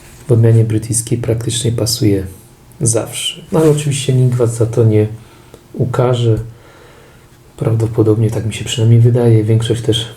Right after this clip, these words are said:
nauczycieli polskich nie do końca zna tę różnicę między tymi słowami, a do tego, że jest różnica między brytyjskim a amerykańskim.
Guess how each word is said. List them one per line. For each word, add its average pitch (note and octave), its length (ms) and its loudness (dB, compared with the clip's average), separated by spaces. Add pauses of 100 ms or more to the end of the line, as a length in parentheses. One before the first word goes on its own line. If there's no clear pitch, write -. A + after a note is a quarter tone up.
(140)
nauczycieli A2 760 0 (480)
polskich A2 580 -4 (500)
nie A2+ 300 4
do A#2+ 120 2
końca A2 420 -2
zna G#2 240 -2
tę G2+ 260 -2 (840)
różnicę A#2 800 2 (220)
między A#2+ 240 0
tymi C3 220 0
słowami, C#3 520 2 (260)
a C3+ 100 2
do B2 140 0
tego, A#2+ 300 2
że A#2 120 2
jest A2+ 140 6
różnica A2+ 380 0
między G#2+ 260 0
brytyjskim G#2 640 -6
a G2+ 140 2 (1120)
amerykańskim. - 800 -4